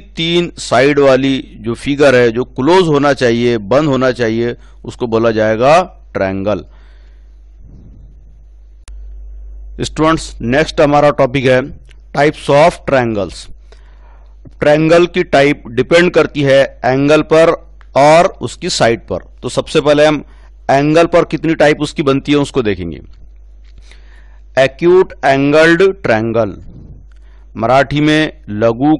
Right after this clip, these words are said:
कोण त्रिकोण, उर्दू में हादतु जाविया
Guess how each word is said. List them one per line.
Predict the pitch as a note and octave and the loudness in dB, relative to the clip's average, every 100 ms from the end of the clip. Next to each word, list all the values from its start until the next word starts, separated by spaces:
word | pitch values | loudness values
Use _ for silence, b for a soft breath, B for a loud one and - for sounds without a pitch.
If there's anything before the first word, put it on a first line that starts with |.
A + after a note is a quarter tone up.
| - | 0
कोण | D#3+ E3 E3+ - | 2 2 -2 -6
त्रिकोण, | D3+ D3+ D#3 D#3 D#3 D#3+ - - - - - - - - - | -6 -4 0 0 0 -4 -12 -20 -20 -20 -20 -20 -20 -20 -10
उर्दू | B2 B2+ C3+ | -6 -4 -2
में | C#3+ D3 D3 - - | 0 0 -2 -8 -10
हादतु | G2 A#2+ C3 A#2 C3+ B2+ D#3+ C3 | -2 2 2 2 0 0 -4 -4
जाविया | G#2+ A2+ A2 A2+ B2+ | -2 0 0 0 2